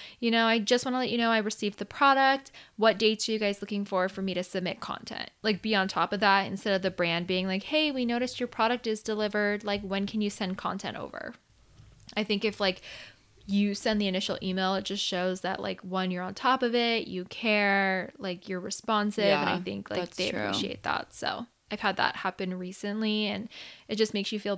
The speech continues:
Speaker 1: better about the project as opposed, I always feel bad when they're always asking me, like, "Hey, did you get it? Hey, when's the content? Hey, when are you
Speaker 2: Yeah,
Speaker 1: posting?
Speaker 2: that's
Speaker 1: Hey,
Speaker 2: true.
Speaker 1: can you send your insights?" I'm like, "Yeah, I'm so sorry." You know what I mean? Like,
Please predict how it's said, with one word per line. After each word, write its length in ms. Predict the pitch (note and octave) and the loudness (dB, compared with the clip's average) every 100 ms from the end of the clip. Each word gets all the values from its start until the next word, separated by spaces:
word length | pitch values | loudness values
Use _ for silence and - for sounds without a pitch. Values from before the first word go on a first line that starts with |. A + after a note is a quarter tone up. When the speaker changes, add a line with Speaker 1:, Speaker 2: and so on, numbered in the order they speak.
| - | -2
Speaker 1:
better 260 | - - G3+ | -2 0 2
about 240 | G#3 G#3+ | 0 -2
the 80 | A3 | -4
project 560 | G#3+ G#3 A3+ G#3+ A3 | 0 0 2 0 0
as 120 | G3 F#3+ | -4 -6
opposed, 440 | - F#3+ F#3+ - | -2 -2 -2 -2
I 80 | G3 | 2
always 220 | F#3+ G#3+ | 2 2
feel 240 | - G3+ F#3+ | 0 -2 0
bad 300 | F3+ - F#3 | 2 2 2
when 120 | F#3 | 0
they're 140 | F#3 | 0
always 300 | F#3 F#3 F3+ - | 0 0 -2 -4
asking 400 | F3+ - F3 F#3 | -4 -4 -6 -4
me, 240 | F3+ E3+ | -4 -4
like, 200 | E3+ - | -8 -6
"Hey, 260 | D4+ D#4 C4+ | 2 2 2
did 160 | G3 | 0
you 80 | G3+ | 0
get 160 | G#3 A#3 | 2 2
it? 240 | A#3+ B3 | 0 -2
Hey, 320 | - B3+ B3+ | 2 4 6
when's 180 | A3 G#3+ | 4 0
the 80 | A3 | 0
content? 480 | G#3 G3 A3 A3+ - | 0 0 -2 -6 -2
Hey, 320 | B3 A3+ G3+ | 2 4 4
when 140 | G3 | 4
are 20 | |
you 60 | G3+ | 6
Speaker 2:
Yeah, 160 | F#3 F3 | 8 8
Speaker 1:
posting? 220 | F3 E3+ G3 | 6 2 0
Speaker 2:
that's 120 | G3+ | -2
Speaker 1:
Hey, 260 | F#3 C4 B3+ | 2 6 6
Speaker 2:
true. 60 | D#3+ | 6
Speaker 1:
can 80 | A3+ | 0
you 60 | |
send 180 | A3+ G3+ | 0 0
your 80 | F#3+ | 0
insights?" 400 | F3+ - D#3 G3+ | 0 0 0 -2
I'm 100 | G#3 | -2
like, 120 | G3+ - - - - - _ | -2 -6 -14 -14 -16 -20 _
"Yeah, 140 | A#3+ | 2
I'm 140 | A#3 A3 | 4 2
so 160 | A#3+ | 2
sorry." 440 | A3+ A3 F#3+ E3+ - | 2 2 2 0 0
You 60 | |
know 80 | G3+ | 0
what 60 | G3+ | 2
I 60 | G3 | 2
mean? 200 | G3 F#3+ | 2 0
Like, 160 | F#3+ | -4